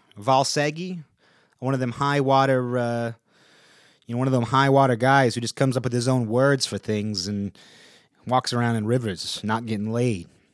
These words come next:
Which, which one are you? Which one's a foodie? Which one sees food as something more than mere sustenance? Which one can fix your computer?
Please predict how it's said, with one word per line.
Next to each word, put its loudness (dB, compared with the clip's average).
Which, -6
which -2
one 4
are 4
you? 4
Which -10
one's 4
a 2
foodie? -2
Which -6
one 4
sees 2
food 2
as -2
something -2
more 4
than -2
mere -2
sustenance? -4
Which -4
one 0
can -4
fix -4
your -2
computer? 0